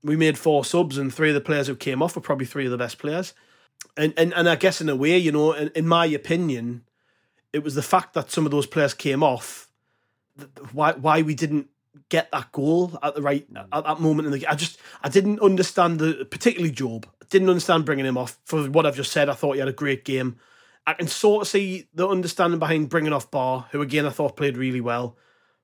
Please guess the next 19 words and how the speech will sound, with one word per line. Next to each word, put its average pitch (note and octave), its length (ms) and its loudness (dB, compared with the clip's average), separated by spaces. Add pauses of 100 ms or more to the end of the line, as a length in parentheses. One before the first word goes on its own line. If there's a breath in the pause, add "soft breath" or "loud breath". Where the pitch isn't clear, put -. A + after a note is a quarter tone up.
(160)
but D3+ 220 0 (380)
he D3+ 100 -2
was D3 140 -4
playing C3 340 -2
well, C#3 320 2
and C#3 260 -4 (120)
I C3+ 60 -8
thought D3+ 320 2
we C#3 80 -2
looked E3 200 2
more D3 200 2
of C3 80 0
a B2+ 60 -6
threat D#3+ 360 -2
with D3+ 120 -4
him D3+ 280 2
on C#3+ 140 -2
the C#3 100 -2
right. D#3+ 440 0